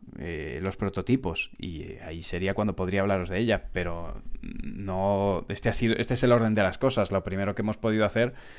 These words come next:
es diseñarla. Una vez que se diseña, se manda a fábrica el modelo, eh, el prototipo sale, eh, cuando se puede, que en este caso, pues, eh, al menos, eh, era un mes lo que se tardaba, todavía no las tengo, pero espero tenerlas en breve, pero, eh, menos de un mes es raro que, que yo pueda tenerlas, las...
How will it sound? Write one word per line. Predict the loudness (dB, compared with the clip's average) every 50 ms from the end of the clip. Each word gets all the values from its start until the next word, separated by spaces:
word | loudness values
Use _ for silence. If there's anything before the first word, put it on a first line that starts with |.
| -18 -18 -18 -20 -20 -20 -18 -4 0
es | 2 2 4
diseñarla. | 4 4 4 4 6 6 6 6 6 6
Una | 6 4 2
vez | 2 0
que | -2 -2
se | 0 0
diseña, | 0 0 0 0 2 2 2 0 0 -4 -8
se | -6 -4 -2 0
manda | 0 2 2 2 2
a | 2
fábrica | 4 4 6 6 6 4 4 2 2 2 2
el | 2 2
modelo, | 2 2 2 2 4 4 4 2 0 -2 -6 -12 -18 -20 -20 -20 -20 -12 -8
eh, | -6 -4 -2 -2 -2 -2 -2 -2 -4 -4 -4 -6 -6 -6 -6
el | -6 -4
prototipo | -4 -2 -2 -2 -2 -2 -2 -2 -2 0 0 0 0
sale, | 2 2 4 4 4 4 4
eh, | 2 2 2 2 0 0 -2 -4 -8 -12 -16 -18 -18 -20 -10
cuando | -6 -4 -4 -2 -2
se | -2 -2 -4
puede, | -2 0 2 4 4 4 2 2 -2
que | -4 -6 -6
en | -6
este | -6 -8 -6 -6
caso, | -6 -6 -6 -6 -6
pues, | -6 -8 -8 -8 -8
eh, | -8 -8 -8
al | -8 -6
menos, | -6 -4 -2 -2 -4 -4 -8 -10 -12
eh, | -10 -10 -8 -8 -6 -6
era | -4 -4 -4
un | -2 -2 -2
mes | -2 -2 -2
lo | -2 -4
que | -6
se | -6 -6
tardaba, | -6 -2 0 0 0 0
todavía | -2 -4 -4 -4 -4 -4
no | -6
las | -6 -6 -4
tengo, | -4 -4 -4 -4
pero | -6 -10
espero | -10 -10 -8 -8 -8
tenerlas | -8 -8 -8 -8 -10 -10 -8
en | -8 -4
breve, | -2 0 0 0 -2 -4 -8 -16 -18 -18 -18 -18 -16 -12
pero, | -10 -8 -8 -8 -10 -10 -12
eh, | -10 -8 -8 -8 -6
menos | -4 -2 -2 0 0 0
de | 0
un | 0 2
mes | 2 0 0 -2 -4
es | -4 0
raro | 2 2 2 2 0
que, | -2 -2 -2 -2 -2 -4 -4
que | -4 -4
yo | -4 -2 -2
pueda | -2 -2 -2 -2
tenerlas, | -4 -4 -4 -4 -4 -6 -8 -10 -10
las... | -8 -8 -6 -6 -8 -10 -12